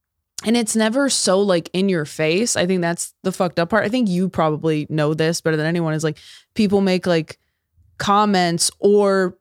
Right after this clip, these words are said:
people will tell you someone made a comment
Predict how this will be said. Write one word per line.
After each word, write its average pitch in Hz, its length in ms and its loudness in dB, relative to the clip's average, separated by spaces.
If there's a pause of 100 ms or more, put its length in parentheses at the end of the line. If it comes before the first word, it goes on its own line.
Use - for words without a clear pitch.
(200)
people 190 540 2
will 175 200 2
tell 190 380 0
you 180 200 -2
someone 156 460 -2
made 147 200 0
a 143 60 -2
comment 139 720 -4